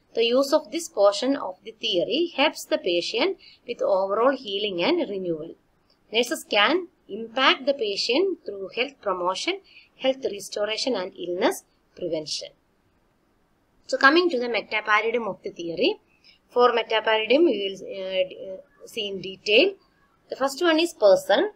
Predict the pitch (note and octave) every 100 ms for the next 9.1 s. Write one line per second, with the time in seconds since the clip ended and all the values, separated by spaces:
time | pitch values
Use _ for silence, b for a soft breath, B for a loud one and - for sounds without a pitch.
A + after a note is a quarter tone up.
0 | - A#3 B3 A#3+ _ _ - A#3 A#3+ A#3+
1 | A#3 B3+ C4 - B3+ B3 E4 F4+ - B3
2 | A3+ B3 C#4+ - B B _ A3+ A#3+ B3
3 | C#4 A#3 G3+ - D4 E4 G3+ F#3+ G3+ G3
4 | B3+ G4 - - G3+ G#3+ G3 F3 F#3 A3
5 | E4+ F#4 - G3+ F#3 A3 - - A#3+ D4
6 | G3 F3 - A3 - D4+ - B B B
7 | B - F#3+ G3 - G3+ F3 F3 C#4+ -
8 | A3+ C4 E4 E3+ F#3 A3 - D4 - F#3
9 | F4